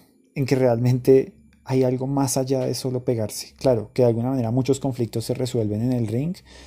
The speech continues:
que, pues, bueno, depende a quién te preguntes, podría parecer como una especie de metáfora de como el ring es entonces la manera en la que se resuelven los conflictos, pero que en la vida real se resuelven de otra manera, pero entonces la vida real es una lucha. Bueno, ya hay gente que interpreta, sobreinterpreta, infrainterpreta, yo no sé.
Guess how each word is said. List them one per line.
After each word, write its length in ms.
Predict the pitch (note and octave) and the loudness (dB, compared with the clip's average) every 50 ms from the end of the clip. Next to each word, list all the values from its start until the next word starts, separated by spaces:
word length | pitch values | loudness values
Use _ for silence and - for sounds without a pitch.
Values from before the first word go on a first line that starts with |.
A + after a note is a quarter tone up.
| - - - - - - _ _ _ _ _ _ _ _ - | -20 -20 -20 -20 -20 -20 _ _ _ _ _ _ _ _ -2
que, 120 | - D3+ | 0 2
pues, 160 | C#3+ - B2 A#2+ | 2 4 2 2
bueno, 200 | C3 B2+ A#2+ A2 | 2 2 2 0
depende 260 | G#2 - A2+ A2 A#2 | -2 -2 -2 -2 -2
a 20 | A#2 | -2
quién 120 | C3 B2+ | -2 -2
te 80 | A#2+ - | -2 -2
preguntes, 320 | C3 B2+ A#2+ G#2+ A2 G2+ | -2 -2 -2 -2 -4 -2
podría 280 | - C3 B2+ A#2 G#2+ G2+ | -2 -2 0 -2 -2 -2
parecer 260 | A#2 B2 A#2+ B2 A#2 | -2 -2 -2 -2 -2
como 180 | - - B2 B2 | -2 -2 -2 0
una 300 | A#2 A2+ A2 G#2+ A2 A2+ A#2+ B2+ | 0 -2 -2 -2 -4 -4 -4 -4
especie 360 | B2+ - - A#2+ A2+ - A#2 | -6 -4 -4 -4 0 0 2
de 80 | A2+ A#2 | 2 2
metáfora 680 | B2 B2 A#2 - A2 G#2+ A2+ - C3+ C3 C3+ B2+ A#2+ | 2 0 0 -2 -2 -4 -4 -2 -2 -2 -2 -2 -2
de 240 | A2+ A2 G#2+ G#2 G#2 | -2 -4 -4 -4 -6
como 200 | G#2 - A2+ A2 | -6 -6 -6 -4
el 100 | G#2+ G#2+ | -2 -2
ring 240 | G#2 A2 A2+ A2+ A2+ A2+ | -2 0 -2 -2 -2 -4
es 100 | A2 A2+ | -6 -6
entonces 320 | A2+ A2+ - A#2 A#2 A2 | -6 -6 -4 -4 -4 -4
la 80 | A#2 A#2 | -4 -4
manera 300 | A#2+ B2 B2 A#2+ A2 A2 | -2 0 0 0 0 0
en 60 | G#2 | -2
la 100 | G#2+ A#2 | -4 -6
que 100 | - A#2+ | -8 -8
se 160 | - B2 A#2 | -6 -4 -4
resuelven 300 | A#2 B2 A#2 A#2 A2 G#2 | -4 -4 -4 -4 -4 -4
los 140 | G#2 G#2 - | -6 -6 -6
conflictos, 400 | - A#2 A2+ - A2 - - A2 | -6 -6 -4 -6 -6 -6 -6 -6
pero 180 | - B2+ B2 A#2+ | -6 -6 -6 -6
que 80 | - | -6
en 60 | A#2 A#2+ | -4 -4
la 60 | A#2 | -2
vida 180 | A2 G#2+ G#2 | -2 -2 -4
real 200 | G2+ - B2 A#2 | -4 -4 -4 -4
se 120 | G#2+ - A2+ | -4 -6 -6
resuelven 340 | - A#2+ A#2 A#2 A2 A2 A2+ | -6 -4 -4 -4 -4 -2 -4
de 60 | A#2 | -4
otra 180 | A2+ - A#2 | -4 -4 -6
manera, 500 | A2+ A#2 A#2+ C3+ C#3+ D3 D3 C#3+ D3 C#3+ | -6 -4 -4 -4 -6 -6 -6 -6 -6 -8
pero 140 | - D3+ - | -8 -8 -10
entonces 500 | - B2+ - - B2 - B2 B2 - - - - - - - - _ - | -10 -10 -10 -12 -12 -10 -12 -14 -14 -16 -18 -20 -20 -20 -20 -20 _ -6
la 120 | - B2+ | -4 -2
vida 180 | B2+ B2 A#2 A2+ | -2 0 -2 0
real 200 | B2 C3 B2 A#2+ | 0 0 0 0
es 120 | A2 - | -2 -2
una 160 | C3+ B2+ B2 | -2 -2 -2
lucha. 300 | C3 D3 D3+ D3 - C#3 | 0 0 0 0 0 -2
Bueno, 160 | D3 D3+ C3+ B2 | -4 -4 -4 -4
ya 320 | B2 A#2+ A#2 A#2 - - | -6 -6 -6 -6 -6 -6
hay 280 | B2 C#3+ D3 D3 C#3 - | -4 -4 -4 -4 -6 -6
gente 260 | D3 D3 C#3+ C#3+ C3+ | -6 -6 -6 -6 -6
que 140 | - C#3+ C#3+ | -6 -4 -4
interpreta, 560 | C#3+ C#3 - - B2 - C#3+ D3 C#3+ D3+ D3 | -4 -4 -4 -4 -2 0 0 0 0 -2 -4
sobreinterpreta, 760 | - D3 C3+ B2 B2 A#2+ A#2 A2+ - - C#3 C3+ - C#3+ C#3+ - | -2 -2 -2 -2 -2 -2 -4 -4 -4 -4 -4 -4 -4 -6 -6 -4
infrainterpreta, 920 | D3+ B2 A2+ G#2 - G#2+ G#2 G#2 G#2 G#2+ G2+ - - - - - - C#3+ | -2 -2 -2 -2 -2 -4 -4 -4 -4 -6 -10 -10 -8 -8 -8 -8 -8 -10
yo 160 | C#3+ D#3 D#3 | -8 -8 -8
no 120 | C3+ A#2+ | -8 -8
sé. 220 | A#2+ - B2+ B2 | -10 -10 -12 -14